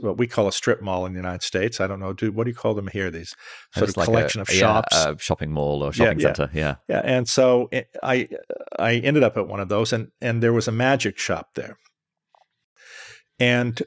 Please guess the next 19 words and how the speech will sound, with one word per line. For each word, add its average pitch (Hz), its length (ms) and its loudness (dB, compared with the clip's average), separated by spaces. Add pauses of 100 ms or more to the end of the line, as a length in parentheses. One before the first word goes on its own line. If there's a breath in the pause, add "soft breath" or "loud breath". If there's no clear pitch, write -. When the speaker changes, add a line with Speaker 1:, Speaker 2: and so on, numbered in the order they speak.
(100)
Speaker 1:
um, 113 520 2 (460 loud breath)
I 123 140 4
had 113 160 0
been 110 140 0
interested 95 480 -6
in 82 120 -16
magic. 87 420 -8
Speaker 2:
Hmm. 175 140 -8 (720 loud breath)
Speaker 1:
Um, 101 480 0 (340)
so 123 540 4
I 117 140 2
went 143 340 2
in, 107 380 -2 (540 soft breath)
and 113 380 0 (200)
there 117 280 4
was 113 200 2
a 123 40 2
woman 123 340 2
there 85 240 -8